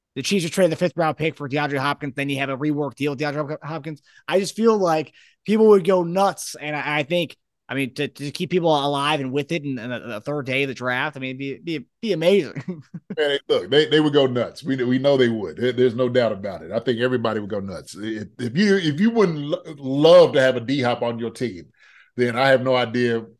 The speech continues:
Speaker 2: uh, what you, what you're thinking about or who you are. I really don't. <laughs> Um, but it's just like now with all these, these different things that's been happening, you know, w-, guys we've been signing and,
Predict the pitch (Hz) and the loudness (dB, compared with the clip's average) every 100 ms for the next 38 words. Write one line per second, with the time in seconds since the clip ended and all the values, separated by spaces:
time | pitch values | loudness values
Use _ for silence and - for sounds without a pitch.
0 | _ - 117 110 127 131 123 120 117 127 | _ -6 -4 -2 -2 -2 -2 -4 -2 -4
1 | 123 120 139 131 127 131 127 120 110 113 | -4 -2 -2 0 2 2 4 2 -2 -2
2 | 131 127 123 98 - - 107 120 123 117 | 0 2 0 -2 -8 -10 -4 -2 -2 -2
3 | 113 87 - _ - - _ _ 110 113 | -4 -6 -16 _ -8 -8 _ _ -10 -10
4 | _ _ _ _ - 160 143 180 175 165 | _ _ _ _ 2 4 6 4 4 2
5 | 156 143 151 185 156 139 143 143 147 139 | 2 2 4 4 4 0 2 2 2 -2
6 | 120 156 131 107 139 123 139 135 117 110 | -6 -6 -6 -4 -6 -2 -2 -2 -4 -2
7 | 120 123 165 151 113 117 117 113 117 117 | -2 0 -2 -2 -6 -8 -12 -8 -2 0
8 | 117 110 110 92 90 107 135 117 135 135 | 0 -4 -12 -12 -6 0 2 2 0 -2
9 | - 117 120 123 117 101 | -2 -2 -2 -4 -6 -8